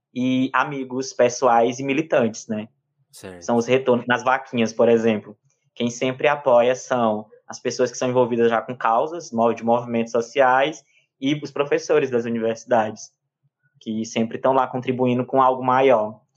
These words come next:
Speaker 1: Mas,
Speaker 2: É
Speaker 1: assim,
Speaker 2: isso.
Speaker 1: com relação ao empresariado, o governo do estado mesmo, a gente nunca foi selecionado na, na, na, nas leis de incentivo da, de cultura do estado.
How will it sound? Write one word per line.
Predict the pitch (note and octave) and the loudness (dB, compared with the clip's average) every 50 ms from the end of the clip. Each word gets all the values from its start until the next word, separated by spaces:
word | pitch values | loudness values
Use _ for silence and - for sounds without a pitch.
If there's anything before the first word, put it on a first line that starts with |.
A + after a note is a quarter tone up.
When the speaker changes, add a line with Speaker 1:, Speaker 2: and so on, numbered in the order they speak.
| _ _ _ _ _ _ | _ _ _ _ _ _
Speaker 1:
Mas, | - A2+ A2+ A#2+ A#2+ A#2 | -2 0 2 2 2 0
Speaker 2:
É | B2 | -4
Speaker 1:
assim, | B2+ - B2 | -6 -6 -8
Speaker 2:
isso. | A2+ | -6
Speaker 1:
com | B2+ | -2
relação | B2 B2 B2 B2+ B2+ - A#2+ A#2+ | -2 0 0 0 0 0 -2 -2
ao | |
empresariado, | A#2+ A#2+ B2 B2 A#2+ B2+ B2 - D#3 F3 C#3+ B2+ C3 C3+ C3+ C3 B2 A#2 A2+ - | 0 0 0 2 2 2 2 2 2 2 2 4 4 4 4 2 0 -2 -4 -6
o | C3 | -2
governo | A2+ B2+ C3 B2 B2+ C3 C3+ | 0 0 2 2 0 -2 -2
do | C#3 | -6
estado | D#3 - - C#3+ C3+ C#3 C#3+ D3+ | -6 -4 -2 0 0 0 -2 -2
mesmo, | C3+ C3 C3+ C3+ C#3 | 0 0 2 2 0
a | C3 | -6
gente | B2 B2+ B2 - | -8 -8 -10 -8
nunca | B2+ C3+ F3+ | -4 -4 -2
foi | F3 - E3+ | 0 0 0
selecionado | D#3+ - C#3+ C#3 C#3 - - C#3 B2+ A#2 A#2 A#2 A2+ A2+ _ _ _ _ _ _ _ _ _ _ _ _ _ _ _ _ _ _ _ - | 0 2 2 2 0 0 -4 -2 0 2 2 2 0 -2 _ _ _ _ _ _ _ _ _ _ _ _ _ _ _ _ _ _ _ -2
na, | A#2 A#2 A2+ A#2 A#2 A#2+ | 0 2 4 4 2 0
na, | A#2 A#2 A#2+ | 0 -4 -4
na, | A#2+ A#2 A#2 A#2 | -4 -4 -4 -2
nas | A#2 A#2 B2 B2 | 0 -2 -2 0
leis | B2+ B2+ B2+ B2 | 0 -2 -2 -2
de | B2 | -6
incentivo | B2 - - C3+ C#3+ C#3+ - B2+ A#2 B2 C#3+ C#3 C3+ | -10 -10 -10 -10 -8 -6 -4 -2 0 0 -2 -2 0
da, | A2+ A#2 A#2 | 0 0 0
de | A#2 - - | 0 -4 -10
cultura | _ C3+ C3 C3 - A#2+ A#2 A#2+ | _ -6 -6 -4 -4 -2 -2 -2
do | A#2 A2+ | -2 -2
estado. | A#2 A#2 - - A2+ A2+ A#2 B2 B2 B2+ B2 | -4 -6 -2 -2 0 0 0 -2 -2 -4 -12